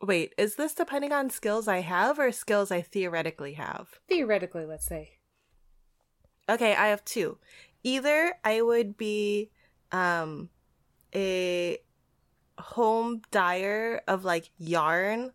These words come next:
Speaker 1: Like, I would dye all my own yarn and make videos out of that, 'cause some people make really cool yarn for crocheting and knitting. Or I would pretend I'm really po-, a polyglot,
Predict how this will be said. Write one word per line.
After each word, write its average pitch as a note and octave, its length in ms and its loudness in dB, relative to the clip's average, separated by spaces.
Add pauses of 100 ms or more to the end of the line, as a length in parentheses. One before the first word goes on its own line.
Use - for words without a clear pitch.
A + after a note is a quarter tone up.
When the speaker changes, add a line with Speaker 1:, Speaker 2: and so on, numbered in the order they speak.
Speaker 1:
Like, E3 280 -6
I F3+ 100 0
would F3+ 180 -2
dye F3+ 360 2
all F3 160 2
my F#3 240 0
own F3 220 -2
yarn E3 520 0
and F3 140 -4
make F3 180 -6
videos E3 400 -2
out E3+ 100 -2
of D#3+ 120 -6
that, D3+ 260 -4
'cause E3+ 140 -8
some F3 160 -8
people F#3 340 -6
make F3 300 -4 (100)
really E3+ 440 -4
cool E3+ 300 -6
yarn D#3+ 360 -4
for F3+ 160 -8
crocheting E3 480 -6
and D3+ 100 -10
knitting. D#3 320 -6 (540)
Or D#4 500 6 (320)
I A3+ 140 2
would A#3+ 160 2
pretend B3+ 480 0
I'm G3 180 2
really B3+ 460 2
po-, A#3 280 -2
a F3+ 140 2
polyglot, F3 840 0